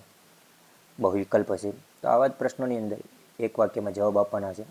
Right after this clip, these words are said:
આવા જ પ્રશ્નો ટોટલ ચોવીસ પ્રશ્નો છે અને ચોવીસ પ્રશ્નો સાથે સાથે એના જો માર્ક્સ એક એક છે, એટલે ચોવીસ માર્ક્સ તો આ થાય છે. ઓકે, તો આની અંદર તમે આ ચેપ્ટરની સારી તૈયારી કરશો તો એના અંદરથી પણ તમે સારા એવા માર્ક્સ મેળવી શકશો. ત્યારબાદ છે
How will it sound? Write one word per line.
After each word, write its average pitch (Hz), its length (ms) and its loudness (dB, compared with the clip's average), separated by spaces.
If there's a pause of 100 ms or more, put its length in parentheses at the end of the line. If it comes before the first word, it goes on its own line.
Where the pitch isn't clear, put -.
(160)
આવા 113 200 4
જ 113 80 -2
પ્રશ્નો 123 340 -4
ટોટલ 110 380 -2
ચોવીસ 107 340 0
પ્રશ્નો 95 300 -10
છે 90 140 -18 (640)
અને 110 100 -6
ચોવીસ 117 360 0
પ્રશ્નો 131 420 -8
સાથે 110 260 -4
સાથે 113 280 -2 (760)
એના 110 360 0 (360)
જો 127 80 -4
માર્ક્સ 104 420 2
એક 113 140 -4
એક 113 120 0
છે, - 120 -4
એટલે 101 100 -4
ચોવીસ 110 340 4
માર્ક્સ 101 280 0
તો - 180 -2
આ 101 140 2
થાય 90 180 -6
છે. - 140 -20 (340)
ઓકે, 113 160 -4 (400)
તો 127 80 0
આની 104 200 0
અંદર 127 160 2
તમે 123 200 0
આ 123 100 4
ચેપ્ટરની 120 340 -2
સારી 113 180 0
તૈયારી 117 300 0
કરશો 110 300 -6 (680)
તો 113 120 4
એના 113 160 2
અંદરથી 117 240 0
પણ 117 140 -4
તમે 113 160 -2
સારા 107 220 2
એવા 110 100 4
માર્ક્સ 101 380 -6 (100)
મેળવી 95 260 -4
શકશો. - 320 -18 (680)
ત્યારબાદ 139 340 8
છે 143 280 -2